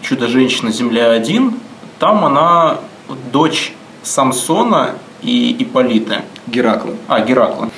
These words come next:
Speaker 2: Геракл изнасиловал Ипполиту, и, собственно, после этого был убит, и все амазонки свалили поэтому из, э, человеческого мира. Это, кстати, по-моему, более крутая мотивация, чем то, что все люди злые, мы убили Ареса или победили Ареса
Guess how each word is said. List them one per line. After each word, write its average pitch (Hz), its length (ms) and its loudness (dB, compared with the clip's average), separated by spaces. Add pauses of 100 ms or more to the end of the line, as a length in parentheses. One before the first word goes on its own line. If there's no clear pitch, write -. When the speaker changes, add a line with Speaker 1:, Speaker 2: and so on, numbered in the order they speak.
(100)
Speaker 2:
Геракл 131 580 0
изнасиловал 117 840 2
Ипполиту, 123 800 2
и, - 60 -10
собственно, 117 580 0
после 117 380 0
этого 101 580 2 (100)
был 110 260 0
убит, 135 360 2
и 113 120 -2
все 123 180 -2
амазонки 117 420 2
свалили 113 500 4
поэтому 107 500 0
из, 101 260 -4
э, 101 400 2
человеческого 104 480 0
мира. 107 320 4 (540)
Это, 123 160 -2
кстати, 123 380 0 (260)
по-моему, 120 280 2
более 131 240 2
крутая 120 320 0
мотивация, 113 640 2 (100)
чем 101 400 -2
то, 113 160 -2
что 107 160 -6
все - 160 -2
люди 110 160 2
злые, 117 400 4
мы 107 160 2
убили 107 300 2
Ареса 110 500 2
или 98 300 -2
победили 110 460 0
Ареса 107 540 0